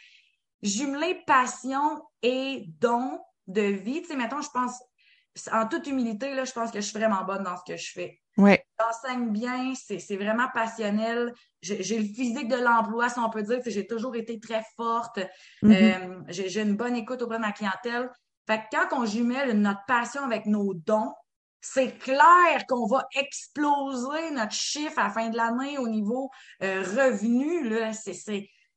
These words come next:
Speaker 1: c'est, c'est, c'est, c'est, c'est ça. C'est la combinaison gagnante d'être riche. <laughs>
Speaker 2: Hey, écoute,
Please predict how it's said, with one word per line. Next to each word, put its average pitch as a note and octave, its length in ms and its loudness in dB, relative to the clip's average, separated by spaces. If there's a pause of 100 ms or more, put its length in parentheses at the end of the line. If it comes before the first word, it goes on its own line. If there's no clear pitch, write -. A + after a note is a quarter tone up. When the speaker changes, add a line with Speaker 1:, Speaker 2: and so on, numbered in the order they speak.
(680)
Speaker 1:
c'est, - 340 -20
c'est, - 240 -12
c'est, - 420 -14
c'est, A#3+ 400 -10
c'est C#4+ 160 -14
ça. - 200 -2 (360)
C'est - 220 -4
la C#4 120 4
combinaison D#4+ 720 2
gagnante F4 420 2
d'être E4 240 0
riche. F4 480 -2
<laughs> D#4+ 120 0 (1700)
Speaker 2:
Hey, B3+ 340 10
écoute, A#3+ 340 4